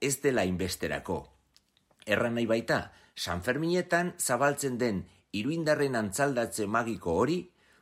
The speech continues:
mozorro bat baino ez dela, zapi gorria bezain faltsua,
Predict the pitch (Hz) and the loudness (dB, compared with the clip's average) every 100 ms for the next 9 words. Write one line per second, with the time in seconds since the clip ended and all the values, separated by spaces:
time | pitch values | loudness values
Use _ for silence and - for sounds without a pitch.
0 | - 107 147 - 208 160 123 135 98 98 | -4 0 0 0 0 2 2 2 2 0
1 | 92 87 90 - 87 65 - _ _ _ | 2 0 0 0 0 -2 -10 _ _ _
2 | - - 180 185 160 123 117 131 127 101 | -8 -2 0 0 2 2 2 2 0 0
3 | 90 117 120 104 92 - 110 65 | -2 -2 -2 -2 -2 0 -2 -2